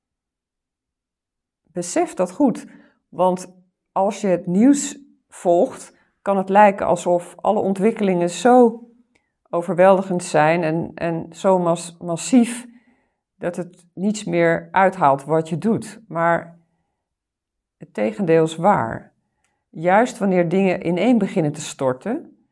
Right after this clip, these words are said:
wanneer structuren uiteenvallen,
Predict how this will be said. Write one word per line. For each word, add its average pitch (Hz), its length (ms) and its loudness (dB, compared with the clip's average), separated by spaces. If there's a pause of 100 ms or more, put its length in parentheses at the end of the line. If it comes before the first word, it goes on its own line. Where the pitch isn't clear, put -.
(840)
wanneer 165 200 -6
structuren 185 640 -2
uiteenvallen, 180 1080 0